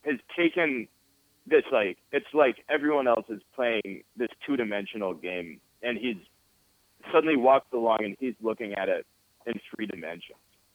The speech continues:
And what I mean by that is there's all kinds of accepted rules for what you have to do to win and what you're not allowed to do to win and what you do to ensure your own defeat and what you do to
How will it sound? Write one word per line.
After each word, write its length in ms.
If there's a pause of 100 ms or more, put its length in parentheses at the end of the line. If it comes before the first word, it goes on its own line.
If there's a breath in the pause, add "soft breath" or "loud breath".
(120)
And 100
what 120
I 60
mean 200
by 200
that 260 (480)
is 100
there's 320
all 240 (100)
kinds 300
of 160 (300)
accepted 520
rules 380
for 120
what 280 (420)
you 180
have 220
to 80
do 180
to 100
win 420 (160)
and 120
what 120
you're 100
not 200
allowed 340
to 140
do 120
to 80
win 380 (380)
and 180
what 220
you 280 (140)
do 160
to 160
ensure 420
your 160
own 140
defeat 560 (100)
and 120
what 160
you 120
do 220
to 220